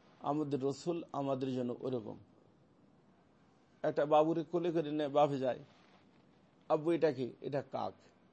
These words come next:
"এটা কি?" "এটা শালিক।" "এটা কি?" "এটা এই, এটা এই।" কোনোটা বাপে সেখানে বাদ রাখে?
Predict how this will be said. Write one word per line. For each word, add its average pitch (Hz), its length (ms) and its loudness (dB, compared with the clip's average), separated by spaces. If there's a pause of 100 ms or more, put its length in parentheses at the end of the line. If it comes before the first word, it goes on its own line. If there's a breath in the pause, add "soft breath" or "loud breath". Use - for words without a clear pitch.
(260)
"এটা 190 260 8
কি?" 151 120 0
"এটা 139 260 4
শালিক।" 135 440 4 (160)
"এটা 185 260 4
কি?" 151 260 0 (360)
"এটা 147 200 4
এই, 135 400 2
এটা 160 220 6
এই।" 135 260 4 (1160)
কোনোটা 151 340 6
বাপে 160 320 6
সেখানে 165 360 0
বাদ 151 260 4
রাখে? 123 220 0